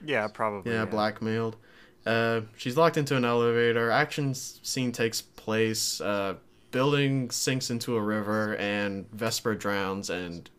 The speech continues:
Speaker 2: Bond, that's pretty much Bond's origin story. He, from that point onward, he becomes the cold-blooded person, you know, spy that everyone kinda more knows. And I think that's everything.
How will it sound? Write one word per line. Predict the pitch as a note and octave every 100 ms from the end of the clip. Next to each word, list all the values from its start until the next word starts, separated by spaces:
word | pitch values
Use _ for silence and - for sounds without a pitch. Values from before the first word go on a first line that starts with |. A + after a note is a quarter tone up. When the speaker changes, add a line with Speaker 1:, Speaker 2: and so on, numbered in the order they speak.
| _ - - -
Speaker 2:
Bond, | G2+ F#2+ F#2 - - -
that's | - A2
pretty | - A#2+
much | G#2 -
Bond's | G2+ F2+
origin | F#2 F2 E2+ E2
story. | - E2 E2+ E2 G#2+ - - - - - -
He, | G#2+ G#2 F2 - _
from | B2 A2+
that | A#2 A#2
point | B2+ A2+
onward, | G#2 G2 G#2
he | G#2+
becomes | A2 G#2 G#2
the | F2 - _
cold-blooded | - A2 G2 E2+ G2 G2 F#2 -
person, | - F#2+ F2+ G2+ F2+ F2 F#2+ - - -
you |
know, | F2+ E2 E2 - - -
spy | - - - F#2+
that | F2 F2
everyone | F2+ F2 D#2+ F2+ G2 -
kinda | - E2 - A2+ - -
more | G2+ F#2 F2+ F#2 A2 - _
knows. | F2 F2+ E2 D2+ F2+ G2+ - - _ - - - - - - - - - - _ - - - - _ - -
And | B2
I | B2
think | A3+
that's | G#3+ -
everything. | D#3 C3 G#2+ F2+ E2